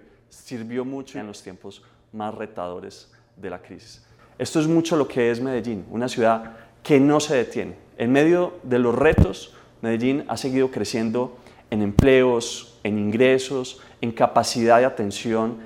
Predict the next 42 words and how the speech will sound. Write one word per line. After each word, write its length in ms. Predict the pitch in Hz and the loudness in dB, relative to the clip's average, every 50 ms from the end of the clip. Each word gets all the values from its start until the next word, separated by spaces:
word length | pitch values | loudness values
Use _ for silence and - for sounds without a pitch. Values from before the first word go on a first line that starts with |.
| - - | -16 -10
en 120 | - 107 107 | -6 -4 -4
el 100 | 104 98 | -4 -4
sistema 460 | - 107 - - - 113 107 120 123 | -6 -8 -10 -6 -4 -2 -2 -2 -2
de 60 | 127 | -2
salud, 320 | 123 - 127 139 160 165 165 | 0 0 2 2 2 0 0
pero 160 | - 127 131 | 0 0 2
no 100 | 131 135 | 0 0
solo 420 | 139 - 175 170 165 175 170 175 - - - - - - - - _ | 2 2 2 2 2 0 -2 -6 -10 -18 -20 -20 -20 -20 -20 -16 _
en 140 | - 123 117 | -4 -2 -2
los 180 | 117 113 - - | -2 -2 -2 0
temas 680 | 135 120 123 131 131 135 131 - - - - - - - - - | 0 0 2 2 0 0 -2 -6 -10 -12 -14 -18 -20 -20 -12 -6
de 100 | 113 110 | -2 -2
enfrentar 760 | 104 104 104 107 101 101 101 107 104 104 107 104 - - - - | -2 -2 -2 -4 -4 -2 2 2 2 4 2 0 -4 -6 -6 -2
el 140 | 120 110 107 | -2 -2 0
virus 640 | 117 135 143 139 117 98 90 - - - - - - - | 2 2 4 4 2 0 -4 -8 -10 -14 -16 -20 -18 -14
que 60 | - | -12
hemos 160 | 95 101 - | -12 -12 -10
tenido 280 | - 110 98 95 95 98 | -8 -8 -6 -6 -6 -6
todos 240 | - 110 107 110 - | -4 -2 -2 -2 -4
que 80 | - 113 | -6 -8
enfrentar, 560 | 110 - 117 113 113 117 117 113 - - - - - - - - - | -8 -6 -6 -2 2 2 2 2 2 -2 -16 -18 -20 -20 -20 -20 -18
sino 300 | - - - 123 120 120 | -8 -2 0 0 0 2
también 600 | 117 143 135 135 131 135 135 135 131 143 139 - - - | 2 2 2 4 4 4 4 2 2 0 -2 -8 -8 -4
en 140 | - 117 120 | -2 0 2
innovación, 1000 | 117 113 110 110 107 104 98 98 - - 131 127 123 123 127 127 127 131 127 - - - | 2 2 2 4 4 4 2 2 0 0 2 2 4 2 2 0 -2 -4 -6 -10 -10 -8
en 100 | 110 98 | -8 -8
gestión 800 | - - 104 - - - - - 123 123 131 127 131 135 147 - - - - - - - - | -6 -6 -8 -8 -8 -10 -8 -2 0 2 2 2 2 0 -4 -8 -14 -20 -20 -20 -20 -6 2
y 100 | - 127 | 6 8
en 80 | 127 143 | 10 12
algo 320 | 147 147 147 151 175 170 | 12 12 10 8 4 2
que 120 | - 147 | 0 -2
yo 100 | 123 120 | -2 -2
estoy 200 | 120 - - 139 | -4 -4 -6 -8
convencido 760 | - 151 143 131 110 113 113 - 123 117 120 120 127 131 - - - | -6 -4 -4 -2 -2 -4 -4 -4 -4 -2 -2 -2 -2 -4 -6 -4 0
es 180 | - 113 110 120 | 2 2 2 2
más 200 | 123 117 117 - | 0 -2 -4 -6
importante. 580 | 117 110 - 101 98 - 104 92 85 - - - - - - - - _ _ | -8 -8 -8 -8 -8 -6 -6 -8 -8 -8 -14 -20 -20 -20 -20 -20 -20 _ _
Y 60 | - 123 | -2 -2
es 100 | 113 - | -2 0
que 100 | - 151 | 0 2
en 60 | 151 | 2
Medellín 480 | 143 127 117 107 110 131 147 156 170 | 4 4 2 2 0 -2 -4 -6 -8